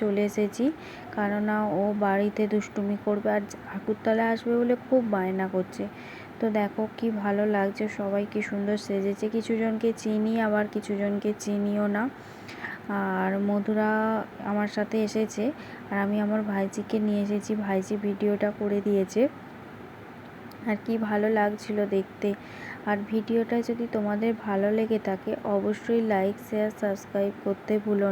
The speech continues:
না। আর, উম, Facebook থেকে দেখে থাকলে অবশ্যই ফলো করে দিও। এখানটা তো প্রচুর বড় জায়গা, বাড়ির পিছনে একটা বড় মাঠ আছে, ওখানেই হয়, প্রত্যেক বছর হয়, প্রত্যেক বছর। আর সন্ধেবেলা হবে বাউল গান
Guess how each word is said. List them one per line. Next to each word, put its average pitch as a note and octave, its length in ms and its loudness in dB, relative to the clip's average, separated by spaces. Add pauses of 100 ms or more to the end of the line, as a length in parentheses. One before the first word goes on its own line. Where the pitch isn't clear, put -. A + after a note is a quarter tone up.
না। G#3+ 60 2 (720)
আর, F#3+ 500 2
উম, G3 380 -2 (140)
Facebook G#3 480 0
থেকে G#3+ 160 -2 (100)
দেখে G#3 260 -2
থাকলে G#3 240 2 (100)
অবশ্যই G3+ 440 0
ফলো G3 320 2
করে G3 180 0 (100)
দিও। G3+ 160 0 (500)
এখানটা A3+ 460 0 (120)
তো B3+ 60 -2 (120)
প্রচুর A3 340 0 (140)
বড় G#3+ 160 2 (200)
জায়গা, G3 340 0 (320)
বাড়ির G3+ 320 0
পিছনে G#3 400 -2
একটা A3 120 -2 (140)
বড় G3 160 4 (180)
মাঠ F#3+ 200 0 (120)
আছে, - 200 -6 (160)
ওখানেই G#3+ 480 0
হয়, G#3 180 0 (100)
প্রত্যেক C4 400 2 (140)
বছর A#3 280 2 (120)
হয়, G#3+ 240 4
প্রত্যেক G#3 340 -2 (120)
বছর। G3 300 0 (560)
আর G#3 80 2 (100)
সন্ধেবেলা G#3 600 2
হবে G3+ 200 4 (220)
বাউল G3+ 320 4 (600)
গান G3 180 2